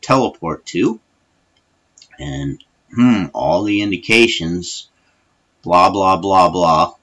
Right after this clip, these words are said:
I don't wanna read all that. The archaeologist takes the necklace, turns it over, studies it closely. And there you go. It says, "Congratulations, you completed I Dig This transport. Unlock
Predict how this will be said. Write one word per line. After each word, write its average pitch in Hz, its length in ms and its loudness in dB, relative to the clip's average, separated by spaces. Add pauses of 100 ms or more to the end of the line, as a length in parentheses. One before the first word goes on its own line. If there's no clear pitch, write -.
(140)
I 73 40 -20
don't 76 140 -14
wanna 78 220 -6
read 82 260 -6
all 67 180 -10
that. 73 340 -4
The 85 120 -6
archaeologist 95 960 -2
takes 156 300 2
the 127 80 0
necklace, 110 580 -4
turns 98 380 -6
it - 20 -4
over, 87 320 -6
studies 82 440 -6
it - 140 -8 (320)
closely. 87 800 -4 (800)
And 95 720 0
there 101 160 0
you 110 180 2
go. 110 360 4
It 90 200 -2
says, 92 320 -2
"Congratulations, 104 1600 -2
you 92 200 0
completed 98 840 0 (400)
I 87 220 0
Dig 101 380 -2
This 98 280 -4
transport. 104 760 -4 (440)
Unlock 120 600 4